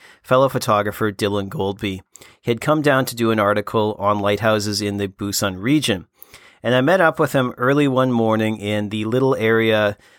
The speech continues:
known as Dadepo in Gijeong. And we started photographing the random lighthouses in the area,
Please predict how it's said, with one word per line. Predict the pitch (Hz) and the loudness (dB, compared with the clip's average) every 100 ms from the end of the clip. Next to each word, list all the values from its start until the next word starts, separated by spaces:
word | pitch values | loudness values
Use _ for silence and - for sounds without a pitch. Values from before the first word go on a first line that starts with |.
| _ | _
known | 110 110 113 | -2 0 0
as | 104 104 104 101 - - | 0 -2 -2 -4 -6 -4
Dadepo | 120 110 113 110 - 110 107 104 - _ - | 0 2 2 0 0 0 2 0 -4 _ -10
in | 107 98 | -8 -4
Gijeong. | 131 147 120 101 92 - _ _ _ _ - | -2 0 0 -2 -4 -16 _ _ _ _ -4
And | 123 | 0
we | 131 | 0
started | 127 196 233 208 | 0 0 0 0
photographing | 185 170 147 135 127 139 131 127 110 | 0 0 2 0 2 0 0 -2 -2
the | 117 | -2
random | 110 117 120 120 120 113 104 | 2 2 2 2 2 0 0
lighthouses | 110 110 117 113 107 110 104 | 0 0 2 2 0 -4 -6
in | 98 | -8
the | 101 | -2
area, | 120 120 117 113 | 0 2 2 0